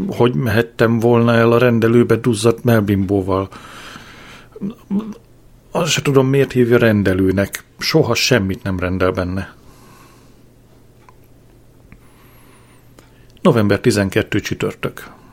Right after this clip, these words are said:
Megmondtam Mister Jonesnak, hogy nem tornázhatom a duzzadt melbimbóm miatt. A viselkedése elképesztően durva volt. Ezt tanítják nekik a tan-, tanárképző főiskolán?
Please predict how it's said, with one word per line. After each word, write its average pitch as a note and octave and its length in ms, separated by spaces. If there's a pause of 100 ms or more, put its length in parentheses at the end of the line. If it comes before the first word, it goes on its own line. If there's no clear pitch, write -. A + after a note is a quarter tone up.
(180)
Megmondtam C#3+ 420
Mister A2 320
Jonesnak, A2 480
hogy A#2+ 140
nem A#2+ 140
tornázhatom G2 720
a G2+ 40
duzzadt G2 420
melbimbóm F#2 640
miatt. - 420 (1040)
A G2+ 200 (500)
viselkedése G#2+ 840
elképesztően F#2+ 1040
durva F2+ 300
volt. F2+ 380
Ezt - 380
tanítják A2+ 640
nekik A2+ 520
a A#2 200
tan-, G2 360
tanárképző G#2+ 720
főiskolán? A2+ 840